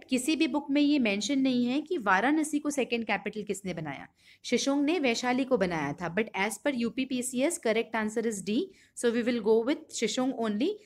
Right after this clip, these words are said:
जिसने वाराणसी को सेकंड कैपिटल बनाया था। But ऐसा हो सकता है कि करेक्शन के बाद में नेक्स्ट एग्जाम में वैशाली आ जाए,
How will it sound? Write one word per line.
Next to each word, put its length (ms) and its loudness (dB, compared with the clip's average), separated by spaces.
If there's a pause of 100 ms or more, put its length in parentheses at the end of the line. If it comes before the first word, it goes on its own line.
(180)
जिसने 300 -2
वाराणसी 540 0
को 120 -4
सेकंड 340 -2
कैपिटल 360 -4
बनाया 320 -4
था। 200 -16 (400)
But 80 6
ऐसा 180 4
हो 160 4
सकता 280 0
है 60 2
कि 100 0
करेक्शन 460 0
के 100 0
बाद 220 2
में 100 0
नेक्स्ट 320 -4
एग्जाम 320 0
में 140 0
वैशाली 480 0
आ 120 2
जाए, 260 -4